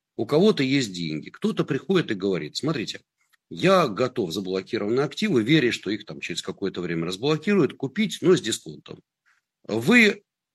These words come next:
вам нужны деньги сегодня, у вас есть актив». Вы говорите: «Хорошо, за полцены, ужас, но тем не менее, за полцены я готов это отдать, но дайте мне деньги сегодня, сразу».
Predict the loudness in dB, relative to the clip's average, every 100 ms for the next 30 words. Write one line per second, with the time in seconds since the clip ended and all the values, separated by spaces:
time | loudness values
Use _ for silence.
0 | _ 2 6 6 4 0 0 0 0 0
1 | -2 -2 -6 -8 -12 -14 _ _ -6 -4
2 | -2 -4 -6 -8 -12 -12 -8 -4 -2 -2
3 | -6 -6 -6 -6 -8 -6 -6 -4 0 2
4 | 2 0 -4 -4 -6 -6 -8 -6 -2 -2
5 | -4 -6 -10 -6 -6 -4 -2 -2 -4 -10
6 | -20 -2 0 2 2 0 0 0 0 2
7 | 4 4 2 2 2 2 0 -2 -2 0
8 | 2 0 0 -4 -4 -4 -2 -2 -4 -8